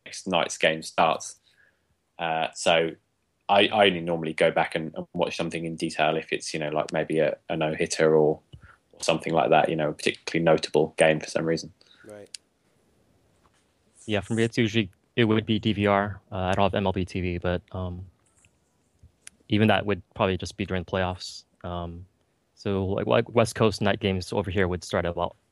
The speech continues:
Speaker 3: four P M. So, uh, by the time I get home, the game's usually half over. Um, I did actually once ask, uh, I sent an email to E W about, like, spoilers in baseball, if, uh, knowing the result would sort of hurt your enjoyment of the game, which is kinda what you're asking.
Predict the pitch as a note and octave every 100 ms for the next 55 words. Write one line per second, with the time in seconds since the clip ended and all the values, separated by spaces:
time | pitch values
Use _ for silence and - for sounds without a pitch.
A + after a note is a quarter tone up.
0 | _ - F2+ - F#2 F2 F2+ F2+ _ -
1 | - E2+ E2+ E2+ E2+ F2+ _ F#2 E2+ F#2+
2 | F2 F2+ F2+ F2 F2+ E2 E2 F2+ F2 F#2
3 | F2+ F2+ F#2 - _ _ _ - F#2+ F#2+
4 | F#2+ F#2+ G#2+ C3+ B2+ - _ A#2 - B2
5 | G#2+ G#2 G2+ G2+ G2+ - - G2+ F#2+ G2
6 | - A#2 G#2 G#2+ A2 A2 - _ - G#2
7 | F#2+ G#2+ G2+ G2+ G2+ F#2+ F#2 F2 - _
8 | _ _ F#2 F2+ - G2+ G2+ G#2+ G#2+ -
9 | - G2+ F#2 F#2 - G2 F#2 F#2 F2 -
10 | G2+ F#2 F#2 G2 G2 F#2+ F#2+ F#2+ E2+ F#2
11 | E2 - _ _ _ - - F2 F#2 F#2
12 | F2+ F2 F#2+ F2+ F2 F2+ F2+ E2+ - -
13 | - F#2+ F#2 F2+ F2 F2 F#2 F2+